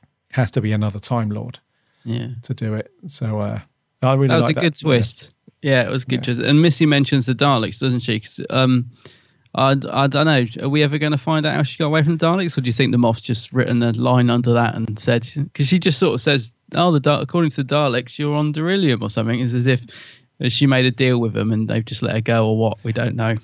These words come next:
Speaker 1: Yeah, so Darillium, that's the, that, that's where, um,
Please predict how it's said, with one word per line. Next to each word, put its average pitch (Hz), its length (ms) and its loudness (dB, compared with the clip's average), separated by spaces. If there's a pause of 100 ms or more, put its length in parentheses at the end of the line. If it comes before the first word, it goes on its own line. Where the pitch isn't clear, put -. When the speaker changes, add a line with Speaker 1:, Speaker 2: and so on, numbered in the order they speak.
(160)
Speaker 1:
Yeah, 107 320 -2
so 127 280 0
Darillium, 117 580 0
that's - 300 -4
the, 110 420 -4 (420)
that, 135 300 -4
that's - 400 -6
where, 107 320 -2
um, 101 260 -4